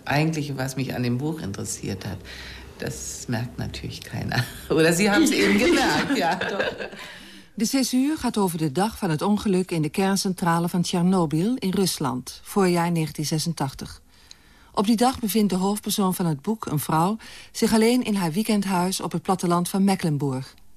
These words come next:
Speaker 2: Door de radio hoort ze over de ramp. Op diezelfde dag ondergaat haar broer een ingrijpende hersenoperatie.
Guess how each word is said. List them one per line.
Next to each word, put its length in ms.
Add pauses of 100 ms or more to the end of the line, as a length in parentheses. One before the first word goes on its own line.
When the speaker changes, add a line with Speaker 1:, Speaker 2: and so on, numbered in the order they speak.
(600)
Speaker 2:
Door 120
de 80
radio 420
hoort 200
ze 100
over 200
de 100
ramp. 420 (720)
Op 140
diezelfde 460
dag 300
ondergaat 420
haar 140
broer 300
een 80
ingrijpende 640
hersenoperatie. 1040